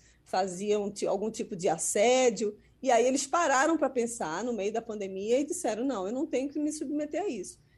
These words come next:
E aí procuraram empregos pra ficarem em casa, porque alguns também têm filhos e as escolas fecharam, e outros com medo da covid,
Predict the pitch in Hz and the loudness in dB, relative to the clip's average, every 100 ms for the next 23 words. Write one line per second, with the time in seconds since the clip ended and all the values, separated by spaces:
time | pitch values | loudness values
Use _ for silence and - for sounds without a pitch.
0 | _ - 403 392 415 415 440 233 247 277 | _ -2 0 0 -2 0 2 4 2 2
1 | 285 233 185 233 277 214 240 247 185 160 | -2 -2 -4 -6 -8 -8 -8 -4 -2 0
2 | 202 254 233 226 262 277 - 180 180 196 | -2 0 2 4 2 -2 -6 -6 -4 -8
3 | 208 202 180 185 208 240 - 254 247 226 | -10 -8 -8 -6 -6 -6 -4 -2 -2 0
4 | 226 185 196 - 165 - 233 233 226 233 | 0 0 -2 -6 -6 -2 -2 0 2 4
5 | 226 233 233 - - 240 214 208 - 208 | 4 2 -2 -16 -2 0 0 -2 -10 -8
6 | 185 175 175 185 254 247 240 254 226 214 | -6 -4 -2 2 2 4 2 0 0 -4